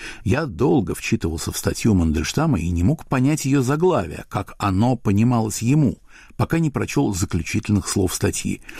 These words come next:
«Довольно нам Библии на латинском языке, дайте нам, наконец, Вульгату». Он, как филолог, просто перевёл заглавие, а как историк никогда не встречался с этим термином и не подозревал о том лёгком искривлении смысла,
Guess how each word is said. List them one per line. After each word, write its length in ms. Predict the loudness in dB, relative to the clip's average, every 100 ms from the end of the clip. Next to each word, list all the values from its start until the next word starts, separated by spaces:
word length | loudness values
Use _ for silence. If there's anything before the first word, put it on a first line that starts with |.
| -10 -10 -4
«Довольно 800 | 0 0 0 0 2 4 4 2
нам 300 | 2 2 2
Библии 460 | 2 2 4 2 2
на 160 | 2
латинском 560 | 0 0 2 0 2 0
языке, 480 | 2 0 -4 -6 -6
дайте 540 | -2 0 2 2 2 0
нам, 240 | 2 2
наконец, 500 | 0 0 0 0 0
Вульгату». 720 | 2 2 2 2 0 -2 -12 -18 -20 -20 -20 -20 -4
Он, 200 | 0 0
как 220 | 0 -4
филолог, 600 | -2 2 4 4 2 0
просто 280 | -2 -2 -2
перевёл 600 | 0 2 4 4 4 4
заглавие, 680 | 2 0 2 2 2 -2 -10 -18 -20 -8
а 80 | -2
как 180 | 0 2
историк 600 | 0 2 2 4 2 0
никогда 500 | 0 2 0 2 2
не 120 | 2
встречался 560 | 0 -6 -2 -4 -4 -4
с 100 | -4
этим 240 | 0 2
термином 480 | 2 0 0 -4 -8 -10 -4
и 100 | 2 4
не 120 | 4
подозревал 680 | 2 0 0 2 2 2 0
о 100 | 0
том 200 | 0 2
лёгком 420 | 2 0 -2 -4 0
искривлении 1000 | -2 0 0 2 4 4 4 4 2 -2
смысла, 560 | 0 2 2 0 -8